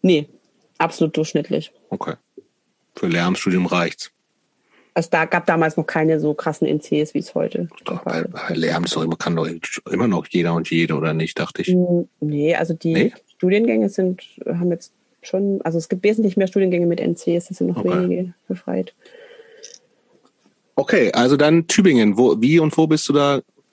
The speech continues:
Speaker 2: gelandet? Also in klassischerweise ein W-G-Zimmer oder sowas vielleicht? Kleine Wohnung?
Speaker 1: Ich bin damals in Tübingen mit meinem besten Kumpel zusammengezogen, äh, in eine Zweier-W G.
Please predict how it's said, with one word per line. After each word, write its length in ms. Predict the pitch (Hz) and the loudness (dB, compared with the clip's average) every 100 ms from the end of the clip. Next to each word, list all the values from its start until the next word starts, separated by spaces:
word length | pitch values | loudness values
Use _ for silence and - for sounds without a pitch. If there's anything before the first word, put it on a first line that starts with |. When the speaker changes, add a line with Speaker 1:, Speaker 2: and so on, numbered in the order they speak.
| - | -6
Speaker 2:
gelandet? 680 | 107 127 139 160 139 - - | 0 2 4 4 2 2 -2
Also 380 | 104 107 104 - - _ - | 2 2 2 -2 -10 _ -4
in 100 | 110 | 0
klassischerweise 640 | 120 131 131 131 127 127 | 2 2 2 2 4 4
ein 160 | 113 - - | 2 -2 -2
W-G-Zimmer 760 | 113 110 117 151 - 185 175 170 | 0 2 4 2 2 4 4 4
oder 160 | 180 | 4
sowas 240 | 175 175 175 | 4 2 2
vielleicht? 280 | - 185 - | 0 0 0
Kleine 340 | 127 123 117 | 0 2 2
Wohnung? 420 | 123 143 185 214 - _ _ | 2 4 4 4 0 _ _
Speaker 1:
Ich 200 | 320 - | 0 2
bin 160 | - 262 | 4 4
damals 460 | 262 254 254 254 - | 4 4 4 4 2
in 120 | 214 | 2
Tübingen 340 | - 254 240 | 4 4 6
mit 180 | 226 226 | 6 4
meinem 260 | 202 196 190 | 4 4 4
besten 380 | 208 233 - 202 | 2 2 0 0
Kumpel 360 | - 220 269 254 | 2 2 2 2
zusammengezogen, 840 | 294 240 247 262 254 240 254 285 370 _ _ _ _ _ _ _ - | 2 4 4 2 2 2 4 4 2 _ _ _ _ _ _ _ 0
äh, 340 | 196 190 185 | 4 4 4
in 60 | 190 | 2
eine 100 | 185 | 4
Zweier-W 360 | 190 202 233 | 2 4 4
G. 140 | 247 | 4